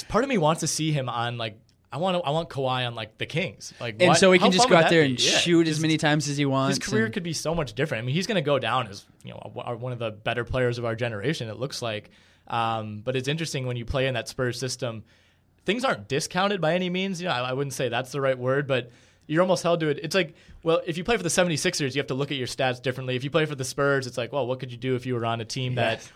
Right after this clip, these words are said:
Speaker 1: wasn't so deep and wasn't so well coached? So,
Speaker 2: And
Speaker 1: yeah,
Speaker 2: the
Speaker 1: it's, it's an interesting case study.
Speaker 2: And the perfect way to do that is re-, reverse it and do it with LaMarcus Aldridge. We already know what he looks like when he's the main option somewhere else,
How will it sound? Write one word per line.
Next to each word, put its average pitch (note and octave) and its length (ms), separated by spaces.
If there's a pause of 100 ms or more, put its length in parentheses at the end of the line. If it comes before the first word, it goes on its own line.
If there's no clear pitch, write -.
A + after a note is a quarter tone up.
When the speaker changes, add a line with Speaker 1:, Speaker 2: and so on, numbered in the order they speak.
Speaker 1:
wasn't C3 340
so C3 160
deep B2+ 280
and A2+ 100
wasn't C#3 300
so B2+ 160
well A#2+ 160
coached? A#2 440
So, A#2 280 (440)
Speaker 2:
And D#3 80
Speaker 1:
yeah, C#3 80
Speaker 2:
the A#2+ 60
Speaker 1:
it's, C3+ 100
it's D3 120
an D3+ 60
interesting D#3+ 400
case C3 200
study. - 340
Speaker 2:
And E3+ 120
the E3+ 60
perfect G3 420
way D#3+ 140
to D3 120
do E3+ 180
that E3 200
is C3+ 460
re-, D3 320
reverse D#3+ 560
it C3+ 220
and C3+ 200
do C#3 120
it C#3+ 40
with C#3+ 180
LaMarcus C#3+ 460
Aldridge. D#3+ 360
We D3+ 100
already E3 220
know D3+ 400 (240)
what D3 140
he C3+ 60
looks C#3+ 240
like C3 140
when B2+ 100
he's C3 180
the C3+ 40
main B2 220
option A#2+ 340
somewhere A#2+ 360
else, B2 280